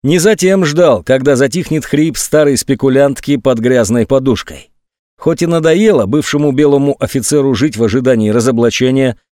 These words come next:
но слишком любил он бархатную обивку дивана, свежие булки, мерный стук дорогих часов, чтобы отказаться от тайной роскошной жизни. Пускай даже и ждет его неминуемая расплата за организацию десятков грабежей –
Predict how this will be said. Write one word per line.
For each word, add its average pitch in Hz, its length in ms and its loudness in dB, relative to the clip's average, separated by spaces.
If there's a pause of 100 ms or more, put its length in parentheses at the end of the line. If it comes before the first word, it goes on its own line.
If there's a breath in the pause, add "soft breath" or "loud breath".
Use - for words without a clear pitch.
(120)
но 135 140 0
слишком 208 520 0
любил 185 380 2
он 147 180 0
бархатную 156 680 0
обивку 151 440 0
дивана, 139 580 2 (260)
свежие 147 540 0
булки, 147 560 0 (300)
мерный 175 480 0
стук 170 320 -2
дорогих 143 420 0
часов, 135 540 0 (260)
чтобы 131 340 0
отказаться 156 1040 -4
от 117 240 -2
тайной 101 400 0
роскошной 120 520 -2
жизни. 104 420 -4 (520)
Пускай 208 380 0
даже 202 340 2
и 220 80 2
ждет 139 340 0
его 147 320 2
неминуемая 135 760 2
расплата 117 600 0
за 113 180 0
организацию 107 840 -2
десятков 101 600 -4
грабежей – 107 720 0